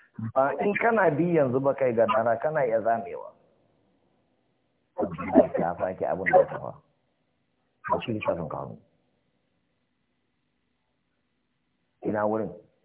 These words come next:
Kike nu? An yi kusa da bihi taqarruba ila Allah ta'ala. لأن كل ما هو سبب لبقاء البدن، duk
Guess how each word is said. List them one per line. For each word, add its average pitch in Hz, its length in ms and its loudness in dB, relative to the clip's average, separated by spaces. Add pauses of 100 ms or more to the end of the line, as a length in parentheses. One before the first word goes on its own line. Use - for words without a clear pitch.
Kike - 220 -4
nu? 110 200 -6 (680)
An 113 100 2
yi 143 120 0
kusa 123 260 -4
da 101 120 -2
bihi 95 280 -4
taqarruba 95 600 -4
ila 87 180 -6
Allah 87 300 -6 (120)
ta'ala. 58 340 -6 (1800)
لأن 170 440 2 (180)
كل 214 260 2
ما 165 220 4
هو 160 320 4 (100)
سبب 131 520 0 (340)
لبقاء 127 680 0
البدن، 85 640 -2 (400)
duk 220 120 -2